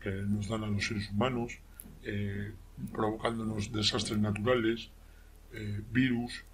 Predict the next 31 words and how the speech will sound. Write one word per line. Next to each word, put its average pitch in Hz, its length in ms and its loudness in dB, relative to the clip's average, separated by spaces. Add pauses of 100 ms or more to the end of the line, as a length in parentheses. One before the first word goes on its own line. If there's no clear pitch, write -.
(340)
y 110 80 4
en 113 100 6
un 127 60 2
futuro, 120 580 6
pues, - 240 -4
una 120 220 2
probable 98 400 -2
guerra. 90 340 -8 (840)
En 120 120 2
un 143 120 2
camino, 131 480 2
como 110 240 2
decía, 113 480 4 (280)
imparable 117 480 0
hacia 110 220 -2
la 104 80 0
muerte 113 360 2
de 113 80 0
los 104 200 -4
humanos, 104 320 2 (540)
ya 107 160 -6
que 113 100 -4
los 101 220 0
terranos 113 640 2 (580)
tenemos 113 480 0
un 113 320 4
sentido 113 520 0
innato 107 400 4
guerrero, 104 460 2 (680)
los 107 240 -2
draconianos 110 840 0